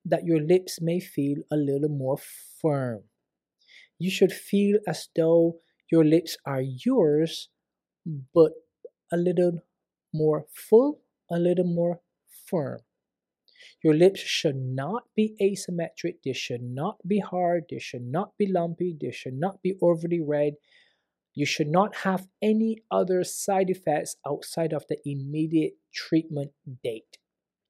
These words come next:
After that, your lips should look very, very nice. So I myself love pouty lips. I love to give my patients pouty lips.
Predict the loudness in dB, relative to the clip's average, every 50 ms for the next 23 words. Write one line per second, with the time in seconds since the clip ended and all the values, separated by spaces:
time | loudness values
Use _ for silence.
0 | _ _ _ _ _ _ _ _ _ _ _ _ _ _ _ _ -10 -8 -8 -8
1 | -8 -6 -4 -2 2 2 2 2 0 -2 -2 -4 -2 0 0 -2 -2 -2 -4 -4
2 | -4 -4 -4 -6 -6 -12 -16 -16 -16 -20 -18 -10 -2 -2 0 0 -2 -4 -4 -6
3 | -8 -8 -10 -10 -10 -8 -8 -8 -8 -10 -14 _ _ -20 -20 -14 -6 -2 -2 -2
4 | -2 -2 -2 2 4 4 4 4 4 2 0 0 -2 -6 -4 -4 -4 -4 -4 -6
5 | -4 -4 -2 -2 0 2 4 6 4 4 2 0 _ _ -12 -4 -4 -2 -2 -2
6 | -4 -4 -4 -4 -4 -8 -12 -8 -6 -4 -2 0 0 0 0 0 -2 -4 -6 -2
7 | -2 -2 -2 -2 -6 -6 -6 -6 -6 -6 -6 -8 -10 -10 -10 -16 _ -14 -12 -10
8 | -10 -10 -10 -6 -4 -4 -4 -6 -8 -20